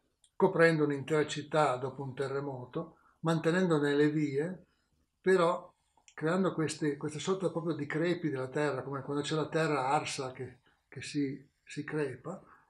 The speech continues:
Questo è gigantesco, e lui le crepe le ha fatte diventare le vie del paesino che c'era prima. Veramente visitare que-, quelle, quelle, quell'opera di Burri penso che lasci ammutoliti, se vogliamo.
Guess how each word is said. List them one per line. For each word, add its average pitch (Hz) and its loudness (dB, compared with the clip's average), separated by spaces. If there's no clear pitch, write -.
Questo 170 -4
è 151 0
gigantesco, 160 -2
e 151 -6
lui 185 2
le 170 0
crepe 202 0
le 202 2
ha 165 0
fatte 185 -6
diventare 165 -2
le 160 0
vie 156 -2
del 147 -6
paesino 131 -6
che 135 -12
c'era 127 -10
prima. 113 -20
Veramente 151 -4
visitare 156 2
que-, 147 2
quelle, 143 0
quelle, 135 -2
quell'opera 156 0
di 139 -4
Burri 160 -2
penso 147 -2
che 143 -6
lasci 135 -4
ammutoliti, 127 -10
se 120 -16
vogliamo. 117 -18